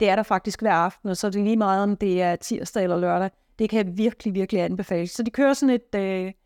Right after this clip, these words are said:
tight set, hvor de spiller måske sådan noget, noget, en time og et kvarter, og så sidder du og får lidt aftensmad imens.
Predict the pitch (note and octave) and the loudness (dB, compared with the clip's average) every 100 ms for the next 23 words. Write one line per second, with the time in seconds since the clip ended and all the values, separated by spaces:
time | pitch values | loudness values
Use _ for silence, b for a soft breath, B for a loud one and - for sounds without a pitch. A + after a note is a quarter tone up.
0 | _ _ _ _ _ - B3 B3+ - - | _ _ _ _ _ -2 0 0 -4 0
1 | C#4+ D#4 - B3+ B3+ A#3+ - C4 C4+ C4+ | 2 2 -2 -2 0 -2 -4 -2 2 4
2 | A#3+ G3+ F#3+ F#3+ G3+ - C4+ B3 C4 A#3 | 4 4 2 0 -4 -2 0 0 0 2
3 | G3+ F#3+ F#3+ F#3 - _ _ _ _ _ | 2 2 0 -2 -8 _ _ _ _ _
4 | _ _ _ _ B3 A#3 A3 G#3 F#3+ - | _ _ _ _ 0 2 2 2 0 -2
5 | C#4 C#4+ C4 - G3+ - F4+ F4+ D#4+ - | 0 2 2 0 -8 -2 0 0 -2 -8
6 | _ - A#3+ - C#4 C4 A#3+ A#3 - - | _ -2 -2 2 2 4 2 0 -6 -10
7 | - C#4 A#3 A3 B3 A3 G#3 F#3 - G#3+ | -2 0 2 0 0 0 2 0 -2 -6
8 | G3 F#3 F#3+ F#3+ - - | -2 -2 -2 -4 -8 -18